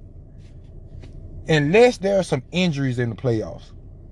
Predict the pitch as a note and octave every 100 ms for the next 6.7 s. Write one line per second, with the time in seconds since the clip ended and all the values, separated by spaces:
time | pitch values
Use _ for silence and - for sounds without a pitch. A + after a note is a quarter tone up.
0 | - - - - - - - - - -
1 | - - - - - - - - - -
2 | - - - - - - - - - -
3 | - - - - - - D3+ F3+ A#3+ G3
4 | E3+ D3 C3+ A#2+ F#2+ - - C#3 C#3+ B2+
5 | A2+ A2 A2+ E3+ D#3+ C3 B2 B2 B3+ D4
6 | D#3+ A#2+ A#2+ D3+ - A#2 A#2+